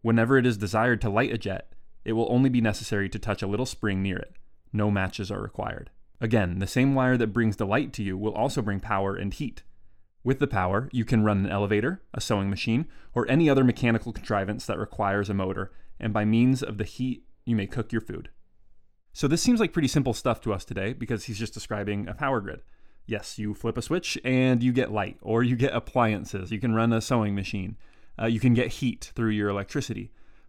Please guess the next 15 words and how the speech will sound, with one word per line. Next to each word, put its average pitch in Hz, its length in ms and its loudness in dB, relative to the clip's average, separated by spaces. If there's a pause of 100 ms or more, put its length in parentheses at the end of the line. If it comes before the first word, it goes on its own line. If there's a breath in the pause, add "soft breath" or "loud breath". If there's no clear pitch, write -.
(100)
But 135 340 -4
that 135 180 2
was 131 300 0 (160)
totally 139 300 6
revolutionary 127 520 6
at 101 60 -4
the 104 80 -4
time, 90 260 -6
right? 113 160 0
Because 127 180 0
there 120 100 0
were 127 280 4
no 120 200 6
power 98 280 -2
grids. - 380 -12